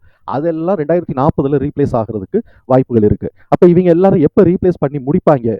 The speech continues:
அப்படின்னு சொன்னோம்னா, ரெண்டாயிரத்தி பத்தொன்பதோட பீக் சேல்ஸ் முடிஞ்சு போச்சு. இப்ப இந்த ரெண்டாயிரத்தி பத்தொன்பதோட பீக் சேல்ஸ் முடிஞ்சு போச்சு. இதுக்கப்புறம் இதுல இருந்து பதினஞ்சு வருஷம்னா, ரெண்டாயிரத்தி முப்பத்தி நாலு, நடுவுல இருக்கக்கூடிய இந்த இடத்துல வந்து பார்த்தோம் அப்படின்னு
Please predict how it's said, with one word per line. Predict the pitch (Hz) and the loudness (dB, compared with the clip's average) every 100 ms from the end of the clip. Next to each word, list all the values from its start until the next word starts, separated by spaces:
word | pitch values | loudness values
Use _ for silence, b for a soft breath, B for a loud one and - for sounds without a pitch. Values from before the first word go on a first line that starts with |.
| - | -6
அப்படின்னு | 127 147 | -8 -8
சொன்னோம்னா, | 135 120 98 | -6 -8 -8
ரெண்டாயிரத்தி | 95 101 143 185 180 175 165 123 | -8 -6 -2 0 0 -2 -6 -6
பத்தொன்பதோட | - 139 - 196 180 165 139 135 - - | -4 -6 -2 -4 -2 -2 -2 -4 -8 -10
பீக் | 190 - | -12 -10
சேல்ஸ் | 139 139 _ | -10 -10 _
முடிஞ்சு | 131 135 | -16 -12
போச்சு. | 104 - - _ _ _ _ | -14 -16 -20 _ _ _ _
இப்ப | - 139 | -4 -2
இந்த | 107 | 0
ரெண்டாயிரத்தி | 117 170 196 - | 0 2 0 0
பத்தொன்பதோட | - 139 214 196 170 156 170 170 | -4 -2 -2 -2 -2 -4 -6 -10
பீக் | - | -8
சேல்ஸ் | 151 - | -10 -10
முடிஞ்சு | 127 139 | -14 -10
போச்சு. | 113 - 107 107 _ _ | -10 -8 -8 -8 _ _
இதுக்கப்புறம் | 120 143 170 160 - 156 214 226 | -2 2 2 0 -4 -2 0 0
இதுல | 143 170 208 180 | 0 2 4 2
இருந்து | 196 165 | 0 -2
பதினஞ்சு | 165 170 156 | -2 -2 -6
வருஷம்னா, | 147 147 120 | -4 -6 -4
ரெண்டாயிரத்தி | 127 143 156 127 | -2 -2 -2 -4
முப்பத்தி | 117 160 127 | -6 -6 -4
நாலு, | 107 107 92 _ _ 120 | -6 -6 -8 _ _ -2
நடுவுல | 135 175 190 165 | -2 0 -2 -2
இருக்கக்கூடிய | 147 127 113 113 120 | -4 -8 -4 -2 -4
இந்த | 127 131 117 | -6 -4 -2
இடத்துல | 127 156 127 | -2 -4 -4
வந்து | 107 113 - | -4 -8 -6
பார்த்தோம் | 127 127 110 | -4 -4 -8
அப்படின்னு | 120 | -10